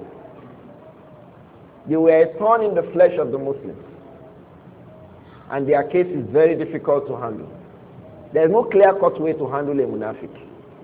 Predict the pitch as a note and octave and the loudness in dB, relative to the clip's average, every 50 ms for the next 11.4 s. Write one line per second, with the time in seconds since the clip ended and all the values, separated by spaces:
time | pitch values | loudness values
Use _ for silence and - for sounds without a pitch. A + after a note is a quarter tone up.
0 | - - - - - - - - - - - - - - - - - - - - | -20 -20 -20 -20 -20 -20 -20 -20 -20 -20 -20 -20 -20 -20 -20 -20 -20 -20 -20 -14
1 | - B2 A#2+ - - F3 E3 E3+ - - C3+ - - - C#3+ C#3+ C#3 C3+ C3 C#3 | -12 -12 -8 -2 0 0 0 0 0 -6 -6 -6 -4 -2 0 0 0 0 -2 -4
2 | C#3 D3+ D3 - - - E3+ E3 D#3 C#3 - - - A2+ G2 G2 G2 C#3 D3+ D#3 | -4 -6 -6 -6 -6 -2 0 0 0 -2 -4 -10 -14 -14 -14 -8 -2 0 2 2
3 | C#3+ C3 G#2 G#2+ C3 B2+ G#2 - - - - - - - - - - - - - | 2 0 -2 -4 -6 -6 -6 -8 -12 -14 -16 -18 -20 -20 -20 -20 -20 -20 -20 -20
4 | - - - - - - - - - - - - - - - - A#2 B2+ B2+ - | -20 -20 -20 -20 -20 -20 -20 -20 -20 -20 -20 -20 -20 -20 -18 -12 -10 -10 -6 0
5 | E3 E3 D#3 D#3 D#3 D#3+ D#3 C#3+ C3 A2+ A2+ A2 G#2 - - A2+ G2+ F#2 - - | 2 2 2 2 0 -2 -2 -2 -2 -2 -2 -4 -6 -6 -8 -8 -8 -8 -10 -14
6 | - - - - - - - - - - - - - - - - - - - - | -18 -20 -20 -20 -20 -20 -20 -20 -20 -20 -20 -20 -20 -20 -20 -20 -20 -20 -20 -20
7 | - - - - - - - - - - - - - A#2+ B2+ A3 C4 - - - | -20 -20 -20 -20 -20 -20 -20 -20 -20 -20 -20 -20 -4 2 4 4 4 2 -2 -6
8 | - - D3+ C3 B2 - - G2+ F#2 - - - - - - - - C3+ C3+ D#3 | -2 0 2 2 0 0 -6 -12 -14 -14 -18 -20 -20 -20 -20 -20 -12 -2 2 4
9 | D#3+ D#3 D3+ C3+ A#2 E3 A3 A#3+ B3 B3+ B3+ A#3 G#3 E3 - C3 D3 F#3+ G3 F#3+ | 4 4 4 2 0 -2 -2 -2 -2 -4 -4 -4 -6 -6 -4 2 4 4 6 6
10 | F3+ D#3+ D3 - - E3 E3+ E3 E3+ - C#3+ C3 B2+ B2+ - C#3 C#3 C3+ B2 A#2 | 4 2 0 0 0 0 0 0 0 -2 -2 -2 -2 -2 -2 0 0 0 0 -2
11 | - - E3 D#3 B2 - D#3+ D#3+ | -4 -4 -4 -4 -4 -4 -4 -6